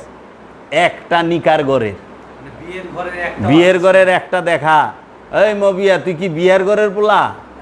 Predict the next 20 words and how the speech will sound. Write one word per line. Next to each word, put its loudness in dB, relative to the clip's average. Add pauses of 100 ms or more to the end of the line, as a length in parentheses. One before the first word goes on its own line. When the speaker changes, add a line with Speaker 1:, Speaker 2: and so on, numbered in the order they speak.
(1040)
Speaker 1:
মবিয়ার 2
লগে 2
মাওলা 2
আলীর 2
তুলনা? 0 (120)
Speaker 2:
তো -18
জানো -12
সন্তান। -16 (680)
Speaker 1:
মবিয়ার 2
লগে 4
মাওলা 2
আলী, 2
Speaker 2:
জানো -2
সন্তান। -16 (120)
Speaker 1:
তুই -8
কি -4
বিয়ার 2
ঘরের? -2 (220)
না। -2 (220)
আচ্ছা, -4